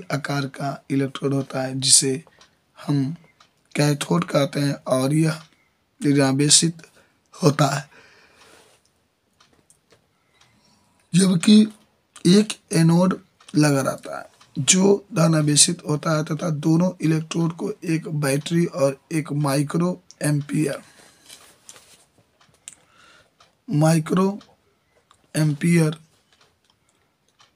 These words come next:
को एक battery और एक micro ampere से जोड़ देते हैं और इस प्रकार प्रकाश उत्सर्जक सेल की संरचना बन जाती है। एक बार और संरचना को देख लेते हैं हम लोग।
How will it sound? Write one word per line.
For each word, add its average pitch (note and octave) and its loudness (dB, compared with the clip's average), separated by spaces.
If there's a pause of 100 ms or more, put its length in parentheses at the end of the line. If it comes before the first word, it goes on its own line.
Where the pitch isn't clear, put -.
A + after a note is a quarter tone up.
(640)
को D3+ 4 (120)
एक E3 2
battery D#3 0
और D3 0
एक D3+ 0 (160)
micro D3 0
ampere C#3+ 0
से D3 -2
जोड़ C#3+ 4
देते D3+ 0
हैं E3+ 2 (380)
और D#3+ 2
इस G3 6 (580)
प्रकार C#3 0 (380)
प्रकाश D#3 2
उत्सर्जक C#3 0
सेल C#3+ 2
की C#3 -6
संरचना C#3 0 (240)
बन C#3 0
जाती C3 -8
है। F3+ -18 (220)
एक D#3+ 0
बार F3+ 2
और F#3+ 4
संरचना D3+ -4
को D#3+ -10
देख D3 -10
लेते G#3+ -10
हैं A3 -6
हम A#3 -12
लोग। G#3+ -18